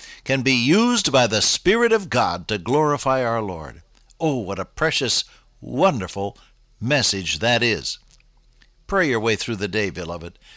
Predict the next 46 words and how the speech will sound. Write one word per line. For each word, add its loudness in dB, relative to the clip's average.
And -8
as 2
you 2
speak, 0
as 0
you -2
write 2
a 2
letter, 2
as 0
you 2
answer 0
the -2
phone, -4
as -4
you -2
make -2
a 0
sale, 0
if -6
you're -4
a -2
salesman, 0
if -8
you 0
call 0
on 2
clients, 0
if -2
you're 2
a -2
homemaker, -2
and -10
take 0
care 0
of -2
the -2
million 0
and 0
one 0
tasks 0
that -2
mothers 0
have 0
to -4
do, 0